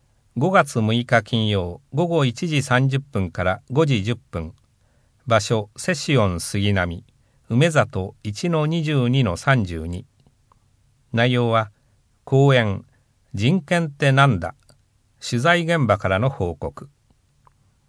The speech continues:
映画、春との旅。講師は、元日本テレビアナウンサー、籔本雅子。定員五百六十名、先着順です。参加費無料。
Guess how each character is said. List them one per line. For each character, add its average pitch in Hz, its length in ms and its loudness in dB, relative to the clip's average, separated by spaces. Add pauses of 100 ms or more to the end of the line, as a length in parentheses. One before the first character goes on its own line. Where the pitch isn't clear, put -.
(280)
映 139 200 4
画、 90 260 -4 (460)
春 185 340 2
と 120 140 0
の 85 160 -2
旅。 85 420 -6 (1200)
講 160 180 2
師 135 160 -4
は、 95 220 2 (360)
元 113 420 0
日 120 160 2
本 165 260 0
テ 165 120 -2
レ 139 100 4
ビ 101 140 4
ア 98 80 4
ナ 110 120 4
ウ 101 60 2
ン 92 80 -2
サ 80 380 -6 (280)
ー、 113 160 2
籔 175 140 2
本 104 320 -2
雅 95 320 -2
子。 - 180 -18 (1000)
定 147 180 2
員 135 440 0
五 113 120 0
百 156 320 4
六 143 280 0
十 135 220 2
名、 78 320 -8 (200)
先 123 260 -2
着 107 260 -2
順 87 220 -4
で 80 80 -8
す。 - 240 -18 (600)
参 156 280 0
加 160 100 2
費 139 180 0
無 101 120 2
料。 85 300 -6